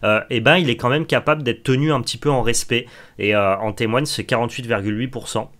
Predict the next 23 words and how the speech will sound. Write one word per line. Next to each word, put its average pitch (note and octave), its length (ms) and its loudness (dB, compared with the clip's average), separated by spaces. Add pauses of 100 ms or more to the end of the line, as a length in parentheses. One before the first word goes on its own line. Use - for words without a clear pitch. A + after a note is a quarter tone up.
(720)
Euh, F#2 340 -2
après, G#2 260 0
globalement, A2+ 360 0
ça A#2+ 160 0
reste G2 140 -2
quand A2 80 0
même G#2+ 80 0
un G#2 60 0
deck G2 160 -4
très, - 180 -6
très G#2 160 -4
fort. G#2+ 220 0
On G2 120 -4
connaît G2+ 220 -4
l'interaction G2 560 -4
avec F#2+ 220 -4
le G#2+ 80 -4
chat, G#2 200 -2
le G2 120 -4
four, G2+ 280 -6 (300)
le A2 120 0
Mayhem G#2+ 280 0
Devil. G#2 340 0